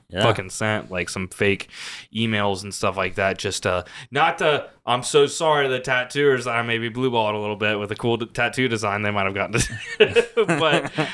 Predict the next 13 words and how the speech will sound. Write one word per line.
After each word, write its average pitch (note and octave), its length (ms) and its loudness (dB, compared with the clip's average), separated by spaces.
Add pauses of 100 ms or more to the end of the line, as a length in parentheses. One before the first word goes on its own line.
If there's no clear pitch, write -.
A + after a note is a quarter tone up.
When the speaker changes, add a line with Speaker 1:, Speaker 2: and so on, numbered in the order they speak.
(180)
Speaker 2:
I C3+ 500 2
was D3 200 -2
trying D3+ 300 0
to D3+ 80 -2
fucking D3 560 -2 (140)
figure C#3 280 2
what B2+ 240 0
you C3+ 80 -6
guys C3+ 220 0
are C3+ 80 -2
out, B2+ 340 -2
you G#2+ 240 -2
know G#2 240 0